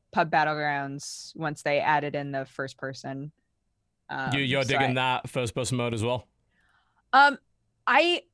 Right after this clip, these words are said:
Speaker 1: I don't see a benefit one way or the other.
Speaker 2: Okay.
Speaker 1: Like, if, if, if I were to say, if I were to comment on which way feels smoother to play,
Speaker 2: All right.
Speaker 1: I don't think that either does necessarily. I was hoping that things like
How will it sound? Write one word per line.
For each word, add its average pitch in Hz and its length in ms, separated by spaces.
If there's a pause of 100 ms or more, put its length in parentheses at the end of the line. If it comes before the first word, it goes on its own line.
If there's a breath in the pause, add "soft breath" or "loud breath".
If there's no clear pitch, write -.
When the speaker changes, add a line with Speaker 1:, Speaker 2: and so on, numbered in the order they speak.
(200)
Speaker 1:
I 254 160
don't 330 260
see 320 200
a 262 80
benefit 226 480
one 202 220
way 196 120
or 190 80
the 175 140
other. 190 480
Speaker 2:
Okay. 113 260
Speaker 1:
Like, 208 140
if, 196 180
if, 220 300
if 220 160
I 220 120
were 226 120
to 202 120
say, 190 300
if 185 80
I 196 80
were 190 100
to 180 60
comment 170 520
on 156 520 (220)
which 156 400
way 151 380
feels 151 800 (100)
smoother 151 680
to 151 180
play, 160 640
Speaker 2:
All 120 80
right. 95 180 (140)
Speaker 1:
I 175 60
don't 175 220
think 180 200
that - 180
either 160 400
does 143 400
necessarily. 190 640
I - 120
was 180 140
hoping 202 420
that 175 200
things 165 280
like 151 220